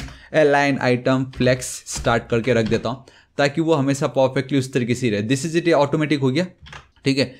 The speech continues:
अब उसी तरीके से इसको मैं कॉपी करता हूँ, पेस्ट करता हूँ, instead of left, I will go with right, ठीक है। Control S सेव करता हूँ।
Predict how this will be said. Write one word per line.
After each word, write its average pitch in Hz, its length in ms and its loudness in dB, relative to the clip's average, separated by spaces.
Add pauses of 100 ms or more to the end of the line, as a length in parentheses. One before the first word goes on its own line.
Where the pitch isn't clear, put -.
(280)
अब 143 80 0
उसी 151 180 0
तरीके 170 200 0
से - 100 -10
इसको 160 180 -4
मैं 156 120 -4
कॉपी 131 280 0
करता 127 300 0
हूँ, 131 220 0 (100)
पेस्ट 127 260 0
करता 123 220 0
हूँ, 127 80 4
instead 127 240 -2
of 127 220 0
left, 135 400 -2 (560)
I 175 100 4
will 196 200 2
go 131 160 2
with 113 300 0
right, 127 320 0 (380)
ठीक 135 120 0
है। 139 80 -2
Control 131 320 2
S 131 120 -4
सेव 131 200 0
करता 127 260 0
हूँ। 147 140 -2